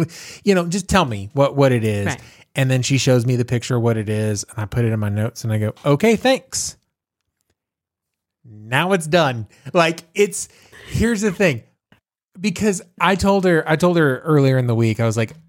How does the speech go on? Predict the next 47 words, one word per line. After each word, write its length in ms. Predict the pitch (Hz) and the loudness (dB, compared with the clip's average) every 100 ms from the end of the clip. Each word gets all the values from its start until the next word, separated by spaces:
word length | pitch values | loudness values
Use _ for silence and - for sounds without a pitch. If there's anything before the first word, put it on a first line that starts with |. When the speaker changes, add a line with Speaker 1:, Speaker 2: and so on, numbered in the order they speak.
| - | -4
Speaker 1:
"The 180 | 143 147 | 0 0
worst 520 | 135 135 151 160 - | 2 2 2 0 -2
thing 240 | 170 156 | 0 0
in 140 | 131 135 | -2 0
the 80 | 131 | 0
world 520 | 110 107 95 90 - _ _ _ | 0 -2 -2 -6 -12 _ _ _
for 280 | _ - 123 | _ -2 -2
Julie." 460 | 113 123 117 170 160 | 2 2 4 0 -4
Speaker 2:
Mm-hmm. 720 | - _ _ _ _ - 135 | -12 _ _ _ _ -18 -4
Speaker 1:
Like, 200 | 123 117 | -2 0
I 100 | 123 | 0
told 200 | 139 127 | 2 2
her, 40 | |
I 20 | |
was 80 | 92 | 0
like, 120 | 98 | -2
"The 100 | 123 | 0
worst 220 | 131 196 202 | 4 2 2
thing 100 | 208 | 0
in 60 | |
the 60 | 202 | 2
world 180 | 202 196 | 2 2
for, 120 | 208 170 147 | -2 -6 -8
for 180 | - 175 | -2 0
Julie 460 | 170 165 110 98 - _ _ _ _ | 4 4 2 -2 -6 _ _ _ _
is 140 | 135 120 | -4 -2
when 120 | 120 | -2
she 280 | - 185 - | -2 -4 0
opens 380 | 180 185 208 185 | 0 2 0 -2
a 60 | |
gift 340 | 175 190 175 - | 0 2 2 0
and 120 | 143 | 2
goes, 340 | 135 127 113 - | 2 2 0 -4
'Oh, 300 | 143 143 104 - | 0 0 0 -6
it's 140 | - | -10
so 300 | - 127 117 | -6 -2 -2
close. 580 | - 107 101 95 - - - _ _ 233 - - | -2 -2 -2 -4 -8 -12 -18 _ _ -6 -4 -6
It's 180 | 135 - | -6 -6
so 380 | - 165 147 156 | -2 2 2 2
Speaker 2:
<laughs> 60 | |
Speaker 1:
close 300 | 151 135 127 - | 2 2 2 0
to 100 | 135 | 0
Speaker 2:
Almost. 80 | |
Speaker 1:
what 100 | 127 | 2
I 100 | 123 | 2
wanted.'" 500 | 123 123 117 107 98 - _ _ _ - - - - - - _ - _ _ _ _ _ _ _ - | 2 2 0 -2 -6 -12 _ _ _ -18 -12 -12 -10 -14 -16 _ -20 _ _ _ _ _ _ _ -2
It's, 340 | 165 - - | -2 -4 -14